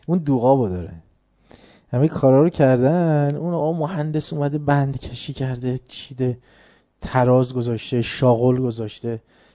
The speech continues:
رفته بعد آب می‌ده. یه دونه اوسکبری رو صدا می‌کنن، یه فرغون این خیارا دو خیار نه، همون دوغاب درست می‌کنه، می‌ریزه.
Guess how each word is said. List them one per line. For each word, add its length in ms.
رفته 420
بعد 180
آب 220
می‌ده. 360
یه 260
دونه 300
اوسکبری 560
رو 60
صدا 300
می‌کنن، 220
یه 160
فرغون 420
این 200
خیارا 380
دو 240
خیار 260
نه، 140
همون 200
دوغاب 320
درست 320
می‌کنه، 220
می‌ریزه. 540